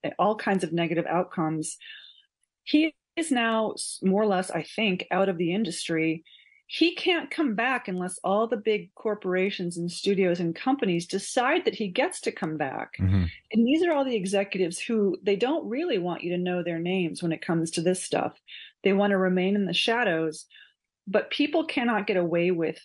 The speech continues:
Speaker 1: negative behavior that is completely damaging to others. They can't get a million chances while demonstrating that they have no desire to change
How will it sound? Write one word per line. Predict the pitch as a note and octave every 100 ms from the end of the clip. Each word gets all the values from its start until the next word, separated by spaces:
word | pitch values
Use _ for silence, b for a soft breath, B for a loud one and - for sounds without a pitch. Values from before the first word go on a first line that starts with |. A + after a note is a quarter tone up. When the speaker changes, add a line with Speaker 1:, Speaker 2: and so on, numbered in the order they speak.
| _
Speaker 1:
negative | F#3 F3 F#3+ G3+ F#3+ F3+
behavior | F3+ F3 E3+ F3 E3 E3
that | E3+ -
is | E3
completely | - G3+ F3+ A3 G#3+ A3
damaging | F3 E3+ F3 F3 F3+ D#3+
to | -
others. | D#3+ D#3+ D3+ -
They | F3+
can't | E3+ - C#4 C#4
get | A#3
a | G3+
million | F#3+ G3+ G3+ F3+
chances | - F#3 F#3 - D#3+ D#3 - B B B
while | F#3+ G3
demonstrating | F3 G#3 A3+ A#3 A3 F#3+ E3+ F3+
that | E3+
they | F3+
have | F3 E3
no | F3 F3+
desire | E3 F3 E3+
to | F3
change | F3 - F#3+ D#3+ D#3+